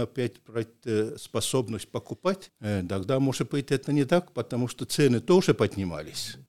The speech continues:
Если брать квартплату, тогда, конечно, э, есть сдвиги в одну сторону, в другую сторону. Опять можно спрашивать, <laughs> пошло лучше или пошло хуже. Поэтому развитие всегда многогранное.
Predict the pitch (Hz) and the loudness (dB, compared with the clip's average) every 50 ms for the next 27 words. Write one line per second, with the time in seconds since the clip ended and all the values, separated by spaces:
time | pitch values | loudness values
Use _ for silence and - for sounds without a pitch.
0 | _ _ 117 120 - - 123 113 120 120 113 - - - - 120 110 - _ _ | _ _ -6 -6 -4 -2 -4 -2 0 -2 -2 -2 -6 -8 -8 -6 -6 -8 _ _
1 | - 151 160 165 165 - - 104 - - - _ _ _ _ _ _ 107 98 82 | -2 0 0 0 0 -2 -4 -6 -6 -8 -14 _ _ _ _ _ _ -10 -8 -6
2 | 104 101 85 - 101 92 95 98 107 - - 135 131 131 - - _ - 110 104 | -6 -6 -6 -8 -10 -12 -10 -12 -12 -8 -6 -4 -4 -4 -6 -10 _ -20 -18 -14
3 | 101 101 98 98 101 110 113 107 - - - - 98 107 117 110 - 117 110 104 | -12 -12 -10 -8 -4 -2 -2 -2 -4 -6 -10 -12 -12 -12 -12 -8 -4 -2 -2 -2
4 | - 95 98 92 90 107 113 107 - _ 131 110 107 98 92 92 82 76 90 87 | -2 -4 -6 -6 -6 -8 -8 -10 -10 _ -6 -4 -4 -2 -2 -4 -6 -8 -10 -12
5 | 82 95 98 101 - _ _ 135 139 131 131 123 127 123 - - - _ _ _ | -12 -12 -12 -14 -16 _ _ -8 -6 -4 -2 -2 -2 -4 -6 -12 -20 _ _ _
6 | - 107 - 147 143 143 143 147 123 107 - - 98 - - - 107 107 110 101 | -14 -4 0 2 2 2 2 -2 -4 -2 -4 -6 -8 -10 -12 -10 -6 -4 -4 -4
7 | - - 92 90 87 85 - _ _ _ 113 104 - - - - 135 - - - | -4 -6 -8 -8 -8 -8 -12 _ _ _ -10 -8 -6 -6 -6 -6 -8 -10 -12 -16
8 | _ _ _ - 120 113 - - - 127 120 117 117 123 143 160 - - - 160 | _ _ _ -6 -6 -6 -6 -4 -2 0 2 2 2 2 2 2 0 0 -2 -2
9 | 151 151 - 139 127 131 - - 127 117 - - - 135 139 127 - - - 175 | -2 -2 -2 -4 -4 -4 -2 -4 -6 -6 -6 -4 -2 0 0 0 -2 -6 -12 -14
10 | 139 104 - - 131 147 - 147 143 123 123 131 120 - 170 180 175 - - 151 | -14 -10 -4 -2 -2 0 0 0 0 2 2 0 0 0 0 0 -2 -2 -4 -8
11 | - - 147 131 135 151 165 147 120 117 139 143 120 131 120 - 151 160 180 165 | -6 -4 -4 -4 0 0 2 2 2 2 2 2 2 0 -2 0 0 2 2 4
12 | 131 101 92 82 80 76 - | 2 2 0 -2 -6 -10 -14